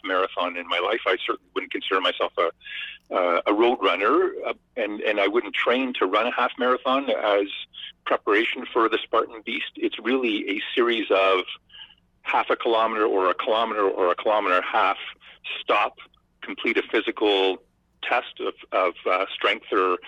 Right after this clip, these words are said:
muscle endurance, start running again until you come across the next obstacle. So, yeah, it's, it's a combination of, uh, of a, uh,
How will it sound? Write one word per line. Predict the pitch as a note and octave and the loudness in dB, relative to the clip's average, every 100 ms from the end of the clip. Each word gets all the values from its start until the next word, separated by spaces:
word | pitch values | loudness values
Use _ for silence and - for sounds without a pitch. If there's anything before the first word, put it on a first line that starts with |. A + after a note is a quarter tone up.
| - - - | -18 -14 -4
muscle | A#2+ - A#2 | -2 -2 -4
endurance, | G#2 A2 G#2+ B2+ - - - _ _ _ _ - | -2 0 0 0 -6 -16 -16 _ _ _ _ -12
start | - A#2+ | -2 0
running | - G#2+ G2+ | 0 -2 -2
again | G2 G#2 | -2 -2
until | G2+ - | -2 -2
you | F#2+ | -2
come | - G2 | -2 -4
across | - F#2 - | 0 -2 -2
the | G2+ | -4
next | G2 - - | -4 -4 -2
obstacle. | F2+ - - - - - | 0 0 -6 -8 -8 -4
So, | A#2 F#2 - - - - - - | 2 2 0 -8 -12 -12 -6 0
yeah, | F3+ | 0
it's, | - | 0
it's | D#3+ - - | -2 -2 -2
a | |
combination | - B2 A2 G#2 G#2+ - G2 | -2 0 0 0 0 -2 0
of, | F#2 F2+ | 0 2
uh, | F#2 F2+ F#2 _ _ _ _ _ _ _ - - - | 0 2 -2 _ _ _ _ _ _ _ -18 -12 -4
of | G#2 | 0
a, | G2 F#2 F2+ F2+ | 2 2 2 2
uh, | F2+ F2+ | 2 0